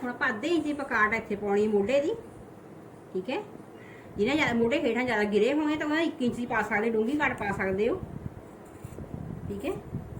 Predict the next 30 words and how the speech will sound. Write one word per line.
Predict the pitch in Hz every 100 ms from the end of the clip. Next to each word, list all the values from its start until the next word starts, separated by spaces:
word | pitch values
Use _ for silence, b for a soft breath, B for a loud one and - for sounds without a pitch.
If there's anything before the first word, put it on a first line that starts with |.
| - - - - - - -
ਬਾਕੀ | 196 254 254
ਸਰੀਰ | 220 220 226
ਦੇ | 254
according | 254 220 202 262
ਹੀ |
ਕਾਟਾਂ | 269 226 233
ਪੈਂਦੀਆਂ | 226 202 196 214
ਸਾਰੀਆਂ। | 226 214 247 302 - - - - - - - - - - - - - - - - _ _ _ _ _ _ _ _ _ _ _ _ _ -
ਆਪਾਂ | 196 262
ਨੇ | 294
ਕਾਟਾਂ | 294 226 - 226
ਵੀ | 240
ਪਾ | 240 240
ਲਈਆਂ | 262 285
ਜੀ, | 294 392 - - -
ਪਲੇਟਾਂ | 220 214 269 302
ਨਿਸ਼ਾਨ | 294 277 247
ਵੀ |
ਲਾ | 240 233
ਲਏ | 226 240
ਆ | 262
ਜੀ। | 359 - - - -
ਹੁਣ | 233
ਆਪਾਂ | 269
ਪਿਛਲਾ | 262 247 254
ਗਲਾ | 254
ਕੱਟਦੇ | 262 240 220 233
ਹਾਂ |
ਜੀ | 240
ਆਪਾਂ, | 240 269